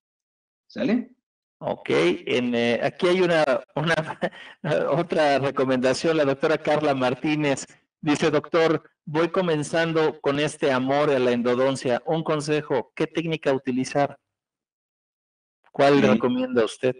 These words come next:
Speaker 1: Pues, eh, mire, es que de, de recomendar técnicas como,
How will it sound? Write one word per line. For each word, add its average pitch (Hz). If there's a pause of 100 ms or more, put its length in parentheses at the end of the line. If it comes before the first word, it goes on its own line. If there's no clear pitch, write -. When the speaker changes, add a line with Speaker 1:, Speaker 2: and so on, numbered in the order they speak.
(1040)
Speaker 1:
Pues, 113
eh, 101
mire, 151
es 147
que 202
de, 156
de 120
recomendar 120
técnicas 175
como, 104